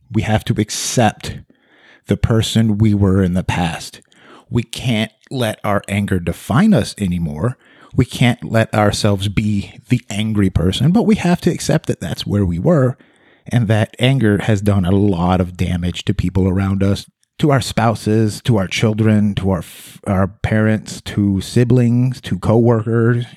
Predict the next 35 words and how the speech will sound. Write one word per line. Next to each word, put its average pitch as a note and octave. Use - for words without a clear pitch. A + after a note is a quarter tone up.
to, A2+
to -
a D3
lot A#2+
of B2+
people. -
There D3+
are F3
a D#3+
lot G#2
of B2+
people G#2
you A2+
may E3+
not A#2+
even A2
realize F#2+
have G#2+
been G#2
hurt A2+
by, G2+
by G#2
your G#2
anger G2+
and G2
your G2+
destructive G2
emotions. -
Now G2+
is C#3+
the B2
time G#2+
where G2+
we F#2+
have G2